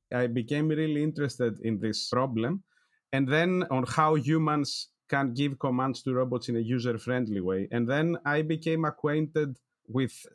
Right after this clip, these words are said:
some, uh, methodologies from computer science, in particular formal verification languages. This type of methods have the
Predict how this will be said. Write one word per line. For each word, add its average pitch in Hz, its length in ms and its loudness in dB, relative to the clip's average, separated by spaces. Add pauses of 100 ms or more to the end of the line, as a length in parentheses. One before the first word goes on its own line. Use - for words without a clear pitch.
some, 143 520 0
uh, 123 280 0
methodologies 117 1160 0
from 120 220 -2
computer 120 500 -2
science, 123 420 -2
in 131 100 -2
particular 131 560 -2
formal 135 420 0
verification 120 800 -2
languages. 120 680 -4 (500)
This 147 400 0
type 170 340 2
of 156 120 2 (220)
methods 143 760 0 (220)
have 156 280 2
the 165 220 2